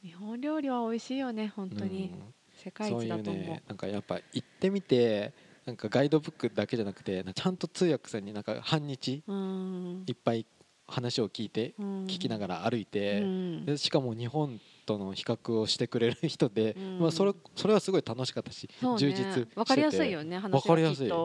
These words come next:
Speaker 2: い。話が。
Speaker 1: うん。
Speaker 2: もうペラペラだから。
Speaker 1: そうだよね。すごいよね。
Speaker 2: <laughs>
Speaker 1: 語学留学で来てたわけじゃなくて。
Speaker 2: うん、ちゃんと就職。
Speaker 1: え、すごいね。
Speaker 2: うん。
Speaker 1: じゃあもうちゃんと勉強してから行ったってことだよね。
Speaker 2: 優秀。うん。
Speaker 1: すごいね。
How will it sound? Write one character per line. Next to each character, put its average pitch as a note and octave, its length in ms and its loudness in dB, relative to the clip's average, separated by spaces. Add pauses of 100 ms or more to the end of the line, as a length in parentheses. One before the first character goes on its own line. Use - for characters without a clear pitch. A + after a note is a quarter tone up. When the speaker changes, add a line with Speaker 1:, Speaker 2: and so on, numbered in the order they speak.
(200)
Speaker 2:
い。 F#3+ 60 0
話 C3 300 0
が。 G#2+ 140 0
Speaker 1:
う D#3+ 40 -6
ん。 D#3 240 -10 (120)
Speaker 2:
も C#3 80 0
う - 20 -10
ペ - 120 2
ラ C#3 80 2
ペ C#3 100 2
ラ C3 80 4
だ B2 100 2
か G#2 100 -6
ら。 G2+ 160 0 (180)
Speaker 1:
そ B3+ 200 6
う F#3 40 2
だ F#3+ 100 0
よ F3+ 140 -2
ね。 F#3 240 -4 (260)
す C4 160 0
ご F4 200 2
い G#4+ 40 0
よ A#3 140 0
ね。 F3+ 320 -2 (240)
Speaker 2:
<laughs> - 200 -14
Speaker 1:
語 A3+ 140 4
学 F4 140 4 (260)
留 F4 60 6
学 G3+ 180 2
で D#3+ 100 2
来 - 80 -10
て E3+ 120 0
た E3+ 80 0
わ E3+ 100 2
け F3+ 80 -4
じ D#3 80 -4
ゃ D#3 40 -2
な D#3+ 100 -2
く - 100 -16
て。 - 160 -6
Speaker 2:
う B2+ 40 0 (100)
ん、 - 20 -8 (160)
ち - 80 0
ゃ - 40 2
ん - 20 -4
と G#2 80 -8
就 G2+ 140 -6
職。 - 360 -8 (360)
Speaker 1:
え、 E3 40 -10
す - 200 -6
ご F3+ 240 -4
い D4+ 60 -6
ね。 D3+ 420 -8
Speaker 2:
う - 20 -8
ん。 E3 320 -10 (120)
Speaker 1:
じ A3+ 100 2
ゃ - 20 4
あ G#3+ 40 2
も G#3 100 -2
う G3+ 60 -2
ち - 80 -4
ゃ - 20 4
ん B3+ 40 2
と A3 140 -2
勉 A3 200 2
強 B3+ 180 0
し - 60 -6
て C4 100 0
か G#3+ 100 -2
ら E3 60 -2
行 D3 80 -4
っ - 20 -18
た D#3 100 -2
っ - 20 -16
て - 100 -6
こ C#3+ 80 0
と D3 80 -2
だ C3+ 100 -6
よ C3 120 -6
ね。 E3+ 180 -4
Speaker 2:
優 D3 60 -4
秀。 - 20 -4
う G#2 60 -4
ん。 F#2 380 -8 (680)
Speaker 1:
す - 160 -18
ご - 80 -16
い - 60 -18
ね。 - 100 -18